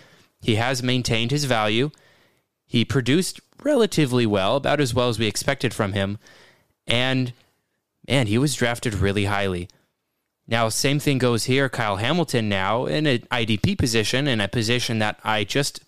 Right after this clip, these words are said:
a couple minutes ago said you could fade. I think this is another one of those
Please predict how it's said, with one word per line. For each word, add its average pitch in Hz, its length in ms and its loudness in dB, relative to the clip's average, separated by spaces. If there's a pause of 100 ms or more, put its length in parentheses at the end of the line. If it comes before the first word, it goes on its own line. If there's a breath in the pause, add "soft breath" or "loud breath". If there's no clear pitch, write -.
(120)
a - 60 -18
couple 143 280 0
minutes 147 320 0
ago 113 220 2
said 104 280 -2
you 104 80 -2
could 104 160 -4
fade. 123 400 0 (1080 soft breath)
I 127 120 2
think 185 240 0
this 170 180 0
is 170 120 2
another 139 340 2
one 120 180 0
of 117 120 -2
those 120 460 0